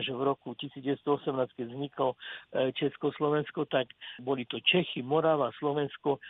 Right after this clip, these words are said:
a Podkarpatská Rus. Čiže vtedy v Československu boli dve grécko-katolické biskupstvá. Keď Svätý otec Pius dvanásty rozposlal tento list,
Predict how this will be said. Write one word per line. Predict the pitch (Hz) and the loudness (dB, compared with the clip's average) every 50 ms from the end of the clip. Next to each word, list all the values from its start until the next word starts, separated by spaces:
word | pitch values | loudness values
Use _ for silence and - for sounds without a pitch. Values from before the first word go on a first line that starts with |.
| - - | -4 -4
a | - | -4
Podkarpatská | - _ 143 139 - - 135 117 - _ 127 113 - - - 135 | -2 _ -4 -6 -4 -4 -4 -4 -4 _ -8 -8 -8 -10 -10 -8
Rus. | 123 127 110 104 - - - - _ _ _ _ - - - _ _ | -8 -8 -10 -12 -14 -18 -20 -20 _ _ _ _ -20 -20 -20 _ _
Čiže | - 123 139 143 - - | -2 0 0 0 0 2
vtedy | - 185 190 175 196 196 202 220 175 | 2 2 4 4 4 2 2 2 0
v | 143 - - | -4 0 0
Československu | 170 151 - - 170 160 - - 165 165 165 165 165 160 - - - 175 180 190 208 - _ - - - - - - - - | 0 0 2 0 0 0 2 2 4 4 4 4 2 0 -4 -6 0 4 4 4 4 2 _ -14 -20 -20 -18 -18 -18 -16 -16
boli | 139 139 143 139 131 143 151 139 139 | -14 -12 -10 -4 0 0 0 0 0
dve | 120 120 113 147 156 156 170 180 180 185 - 127 | -4 -2 -2 0 2 2 2 2 0 -6 -12 -10
grécko-katolické | 120 - 147 147 - - 151 139 127 - - 135 127 - - - 139 | -4 -2 -2 -2 0 -2 -2 -2 -2 -4 -6 -8 -8 -8 -10 -12 -12
biskupstvá. | 117 131 123 - - - 120 110 - - - 127 127 123 - | -10 -10 -12 -12 -14 -14 -14 -14 -14 -4 -2 -2 -2 0 -2
Keď | 135 135 - - 131 - - - - _ - | -6 -6 -6 -10 -18 -20 -20 -20 -18 _ 0
Svätý | - 170 180 180 - 190 | 2 2 2 4 2 2
otec | 180 175 - 180 - - _ | 0 2 0 -4 -4 -4 _
Pius | 185 185 175 151 | -2 0 0 0
dvanásty | 135 139 147 170 170 170 160 - - - 135 131 | 0 0 2 2 4 4 2 0 -2 -4 0 0
rozposlal | 165 165 - - 165 160 - - 156 147 - | 0 0 0 -2 -4 -4 0 0 0 0 0
tento | 156 143 139 - - 143 | -2 -4 -6 -4 -4 -4
list, | 139 143 160 190 185 - | -4 -2 -4 -4 -4 -6